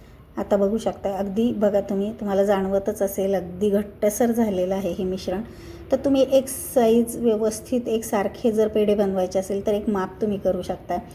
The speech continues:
असं चमच्याचं माप तुम्ही घेऊन असं हातावरती छान असं पेढे बनवू शकता, गोल गोळे करून. आणि हे जे आपले विस्कर जे आहे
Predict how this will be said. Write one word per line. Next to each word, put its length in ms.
असं 160
चमच्याचं 580
माप 320
तुम्ही 180
घेऊन 340
असं 200
हातावरती 680
छान 340
असं 220
पेढे 240
बनवू 340
शकता, 420
गोल 220
गोळे 320
करून. 340
आणि 160
हे 180
जे 120
आपले 320
विस्कर 460
जे 140
आहे 320